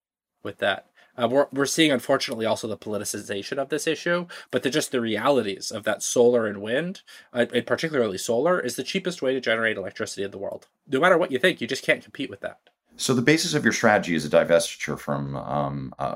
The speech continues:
Speaker 2: oil, but h-, how are you guys also identifying opportunities, you know, either within the green transition or out in order to create those outside returns?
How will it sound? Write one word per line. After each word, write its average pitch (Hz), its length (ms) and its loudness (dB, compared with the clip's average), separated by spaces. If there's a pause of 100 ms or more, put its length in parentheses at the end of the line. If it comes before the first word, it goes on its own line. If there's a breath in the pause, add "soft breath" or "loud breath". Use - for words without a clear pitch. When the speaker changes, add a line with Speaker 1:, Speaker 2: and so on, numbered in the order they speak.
Speaker 2:
oil, 78 300 2
but - 180 -4
h-, - 160 -6
how 101 160 0
are 120 80 2
you 113 100 2
guys - 240 0
also 82 300 -2
identifying 73 640 -2
opportunities, 71 800 -4
you 73 160 -10
know, 69 180 -8
either 69 180 -12
within 67 220 -10
the 62 80 -8
green 76 240 0
transition 71 480 -6
or 62 140 -6
out 78 260 0
in 78 120 -10
order 73 260 -6
to - 80 -20
create 67 320 -10
those 64 160 -8
outside 62 380 -6
returns? - 480 -14